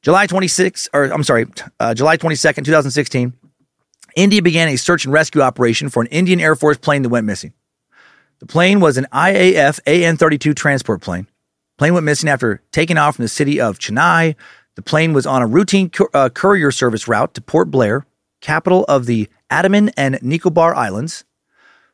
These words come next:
Plane took off at eight thirty A M for the three-hour flight, made final contact fifty minutes after takeoff from, um, Tamboran Air Force Station in Chennai. Forty-two minutes later, the plane went left,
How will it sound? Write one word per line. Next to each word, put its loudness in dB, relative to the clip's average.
Plane 2
took 2
off 2
at -4
eight 0
thirty 2
A 4
M 0
for 0
the -2
three-hour 2
flight, -2
made -2
final 2
contact 0
fifty 0
minutes 0
after 0
takeoff -2
from, -2
um, -2
Tamboran 2
Air 0
Force -2
Station -2
in -4
Chennai. -4
Forty-two 2
minutes 0
later, 4
the 2
plane -2
went -2
left, -2